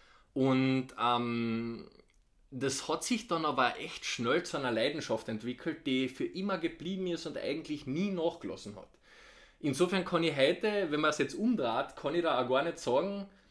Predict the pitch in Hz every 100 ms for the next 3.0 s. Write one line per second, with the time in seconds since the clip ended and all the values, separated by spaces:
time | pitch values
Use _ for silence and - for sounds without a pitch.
0 | - _ _ 120 131 143 143 120 131 185
1 | - 131 - 117 156 175 135 143 151 147
2 | - 160 175 170 139 120 - - - -